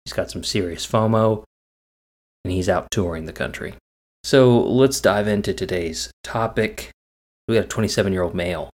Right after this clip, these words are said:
presenting to the E D with complaints of vomiting blood. He states he has had epigastric pain, and he's had it for about a day. And he's had at least five episodes of retching with bright red blood present in his vomitus that began early morning.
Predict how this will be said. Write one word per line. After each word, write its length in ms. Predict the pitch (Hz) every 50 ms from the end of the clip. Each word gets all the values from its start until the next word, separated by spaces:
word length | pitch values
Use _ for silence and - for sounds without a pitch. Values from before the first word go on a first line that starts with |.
| _ _ _
presenting 360 | - 90 85 95 101 117 120
to 80 | 113 113
the 140 | 107 - -
E 100 | 95 92
D 200 | 90 95 92 92
with 200 | 92 92 92 -
complaints 500 | - - 90 - - - 110 113 120 -
of 160 | - 95 87
vomiting 720 | 82 - 95 90 92 92 95 95 92 92 90 92 90 87 - _ _ _ -
blood. 500 | 85 80 80 82 82 78 - - - - - _ _ _ _ _ _ _ _ _ _ -
He 80 | 98
states 340 | 90 - - 104 95 95 -
he 60 | 101
has 100 | 87 80
had 180 | 98 90 87 87
epigastric 580 | 87 - 95 90 87 87 87 - - - 90 - _
pain, 500 | - - 101 92 90 90 92 95 95 92
and 140 | 90 80 80
he's 140 | 85 87 -
had 180 | - 92 87
it 180 | 92 - - - - _ _
for 80 | -
about 220 | 92 92 113 113 92
a 20 |
day. 420 | - - 87 80 80 85 107 156 - _ _ _ _ _ _ _ _ _ _ _ _ _ -
And 60 | 98
he's 100 | 98 92
had 120 | 117 110 110
at 80 | -
least 220 | 104 101 - - - _
five 280 | - 113 117 127 123
episodes 420 | 123 123 120 107 - 117 107 101 -
of 220 | 95 87 85 87
retching 360 | 90 98 104 - - - 101
with 140 | 90 82 - - _ -
bright 240 | 101 101 104 - -
red 240 | 101 98 92 85 -
blood 400 | 95 85 82 85 98 127 131 - _ _ _ _ _ _ _ _
present 500 | - - 123 123 127 104 92 85 - - - -
in 180 | - - - 95
his 240 | 90 87 87 80 82
vomitus 580 | 87 95 92 95 90 87 - - - - - -
that 220 | - 90 87 - -
began 340 | 87 85 87 85 85 85
early 220 | 82 80 80 80 78
morning. 460 | 80 82 87 90 90 - - - 53